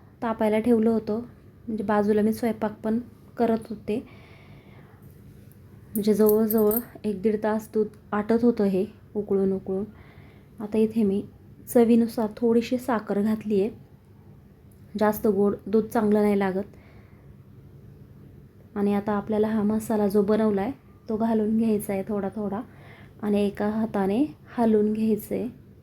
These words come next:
कारण त्याच्या गोळ्या बनू शकतात, कारण तो एकदम बारीक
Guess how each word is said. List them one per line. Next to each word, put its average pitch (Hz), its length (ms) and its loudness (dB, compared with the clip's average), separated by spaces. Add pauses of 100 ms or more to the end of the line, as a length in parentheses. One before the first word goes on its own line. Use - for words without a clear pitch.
(960)
कारण 208 360 2
त्याच्या 220 440 -6
गोळ्या 202 360 4
बनू 202 260 0
शकतात, 214 420 -8 (640)
कारण 208 340 0
तो 220 100 2
एकदम 220 340 0 (280)
बारीक 214 340 0